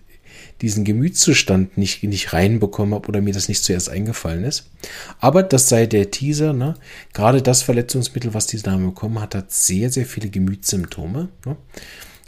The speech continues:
Und sehr, sehr viele auch Gemütssymptome nach Verletzung ist eins der Hauptmittel, finde ich, für das, ne? Irgendwelche komischen Gemütssymptome nach einem Unfall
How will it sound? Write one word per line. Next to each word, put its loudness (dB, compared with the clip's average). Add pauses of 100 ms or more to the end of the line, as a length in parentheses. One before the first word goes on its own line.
Und -2
sehr, 4
sehr 4
viele -4
auch -4
Gemütssymptome -2
nach 0
Verletzung -2
ist -2
eins 0
der 0
Hauptmittel, 0
finde -4
ich, -6
für -6
das, -2
ne? -4
Irgendwelche 0
komischen 0
Gemütssymptome -2
nach -2
einem -6
Unfall -6